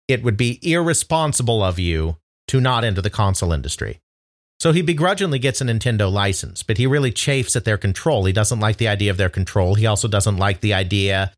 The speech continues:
that working on an eight-bit system is a step backwards, technologically speaking. So the Genesis comes along,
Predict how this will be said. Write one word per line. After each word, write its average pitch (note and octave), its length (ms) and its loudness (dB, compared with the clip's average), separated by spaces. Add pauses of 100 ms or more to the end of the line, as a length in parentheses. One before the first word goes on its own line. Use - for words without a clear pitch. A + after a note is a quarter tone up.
that A#2 140 -2
working B2 320 0
on G#2+ 160 2
an G2 120 -2
eight-bit A2+ 400 -2
system B2 440 -2
is G2+ 80 -2
a G2+ 60 -2
step - 420 -2
backwards, F#2+ 640 -2
technologically E2+ 680 0
speaking. - 500 -4 (920)
So D#3 160 2
the G#2+ 100 2
Genesis D3 520 0
comes F2 300 0
along, C2+ 500 -4